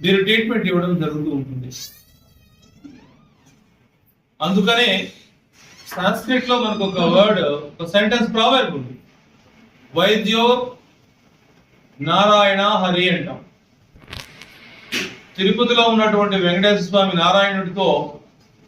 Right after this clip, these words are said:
మిమ్మల్ని పోల్చారు అంటే, అంటే భగవంతుడితో పోల్చారు అంటే, డాక్టర్స్ యొక్క మైండ్ సెట్ ఎలా ఉంటుందంటే,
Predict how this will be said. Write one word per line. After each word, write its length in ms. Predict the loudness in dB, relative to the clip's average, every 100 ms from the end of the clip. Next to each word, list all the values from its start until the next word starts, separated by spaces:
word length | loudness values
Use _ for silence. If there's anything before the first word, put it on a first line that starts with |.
| _ -20 -14
మిమ్మల్ని 340 | -6 -2 -2 -2
పోల్చారు 480 | 0 0 2 0 0
అంటే, 500 | -2 0 0 -2 -10 -20 _ _ -8
అంటే 140 | -2 0
భగవంతుడితో 640 | 2 2 2 4 2 2 0 2
పోల్చారు 520 | 2 2 2 2 0
అంటే, 520 | -2 0 0 -2 -8 -20 _ -20 _ _ _ _ _ _ _ _ _ _ -18 -10 0
డాక్టర్స్ 480 | 2 2 0 0
యొక్క 180 | -2 -2
మైండ్ 360 | 0 2 2 2
సెట్ 200 | 2 2
ఎలా 160 | 4
ఉంటుందంటే, 840 | 4 2 -2 -4 -2 -2 -4 -4